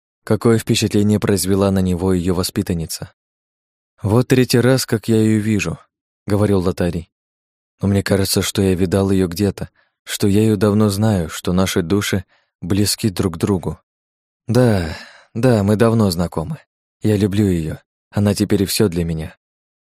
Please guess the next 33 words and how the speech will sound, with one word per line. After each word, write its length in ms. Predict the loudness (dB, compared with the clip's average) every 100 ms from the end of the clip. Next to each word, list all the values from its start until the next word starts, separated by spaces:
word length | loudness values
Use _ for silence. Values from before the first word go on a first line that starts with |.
| _ _ -4
Госпожа 520 | -2 2 2 4 4
Линденбаум 640 | 2 2 2 2 2 2
улыбнулась, 680 | 0 0 0 -4 -4 -10 -16 -6
посмотрела 580 | -4 0 0 2 2 2
на 140 | 0
Лотария 560 | -2 -2 -2 -2 -4 -8 -6
и 60 |
потом 280 | -2 0 -2
сказала: 520 | -2 -4 -4 -6 -10 _ _ _ _ _ _ _ _ _ 0
Год 260 | 2 2
тому 240 | 2 4 4
назад, 480 | 2 2 0 -2 -8
когда 300 | -4 0 2
я 60 | 2
была 240 | 2 2
еще 260 | 0 0 -2
в 80 | -2
Англии, 440 | -2 -4 -8 -10 _ _ -4
в 100 | 0
один 240 | 2 2
прекрасный 540 | 0 0 0 0 0 0
летний 320 | 0 0 -2
вечер 440 | -2 -4 -6 -10 -4
пришел 340 | -4 0 0
ко 120 | 2
мне 140 | 0 0
какой-то 380 | 0 0 -2 -2
старик, 500 | 0 0 -2 -6 _ _ _ _ _ -4
и 80 | -2
с 100 | 0
ним 140 | 0
прекрасная 580 | 0 0 0 0 -2 0
девушка. 520 | 0 -2 -4 -10